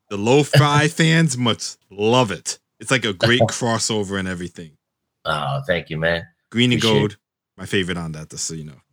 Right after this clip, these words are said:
Speaker 2: Oh, yeah.
Speaker 1: Yes.
Speaker 2: Roy Ayers. Mm-hmm.
Speaker 1: So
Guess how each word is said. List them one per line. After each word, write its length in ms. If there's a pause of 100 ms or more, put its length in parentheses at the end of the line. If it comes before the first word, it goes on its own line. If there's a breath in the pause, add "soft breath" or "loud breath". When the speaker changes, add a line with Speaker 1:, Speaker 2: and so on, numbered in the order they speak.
(240)
Speaker 2:
Oh, 320
yeah. 380 (200)
Speaker 1:
Yes. 160
Speaker 2:
Roy 140
Ayers. 480 (400)
Mm-hmm. 400 (500)
Speaker 1:
So 420